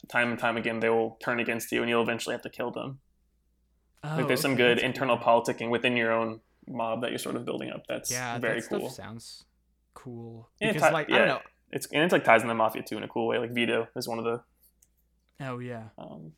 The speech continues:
Speaker 1: captains in that game.
Speaker 2: Right. Um,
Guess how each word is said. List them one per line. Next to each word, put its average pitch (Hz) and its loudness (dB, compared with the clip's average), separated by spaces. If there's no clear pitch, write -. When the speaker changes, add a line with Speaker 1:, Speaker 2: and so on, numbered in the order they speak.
Speaker 1:
captains - -12
in 143 -12
that - -14
game. - -18
Speaker 2:
Right. 120 -16
Um, 120 -14